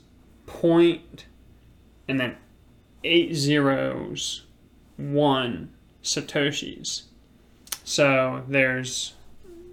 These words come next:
you know, like, what, ten million Satoshis in a Bitcoin or something like that. So it can be broken down, and, like,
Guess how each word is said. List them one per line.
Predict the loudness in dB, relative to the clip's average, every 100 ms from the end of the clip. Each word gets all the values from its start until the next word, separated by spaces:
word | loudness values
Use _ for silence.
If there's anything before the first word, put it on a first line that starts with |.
| -10
you | -10
know, | -8 -10
like, | -12 -14 -16 -20 -20 -20 _ _ -20 _ -20 -16
what, | -10 -10 -12 _ -14
ten | -6 -4 -2
million | 0 -2
Satoshis | -4 -10 -8 -6 -6 -8
in | -8
a | -8
Bitcoin | -8 -10 -8 -6 -4
or |
something | -2 -4 -4 -8
like | -10 -12
that. | -14 -14 -20 -20 -20 -20 -20 -20 -20 -4
So | 2 4 4 2 -2 -14 -20 -20 -20 -20 -20 -20 -6
it |
can | 0 2
be |
broken | 4 4 4 2
down, | 2 4 2 0 -6 -20 -6
and, | 0 2 2
like, | 2 0 -6